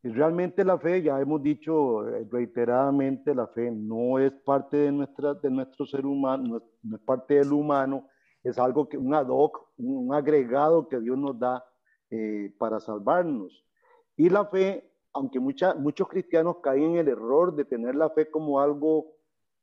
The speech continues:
imposible casi, pues de un Dios muy lejano y algo muy imposible, y ver de qué manera usted haciendo cosas, ya sea orando, ya sea ayunando, ya sea haciendo caminatas,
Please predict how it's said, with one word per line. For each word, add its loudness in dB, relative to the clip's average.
imposible 0
casi, -4
pues -10
de -2
un -2
Dios 4
muy 0
lejano 0
y -2
algo -2
muy -2
imposible, -4
y 2
ver 4
de 0
qué 2
manera 4
usted -2
haciendo -4
cosas, -2
ya 2
sea 4
orando, 4
ya 0
sea 0
ayunando, -2
ya -2
sea 2
haciendo -2
caminatas, -2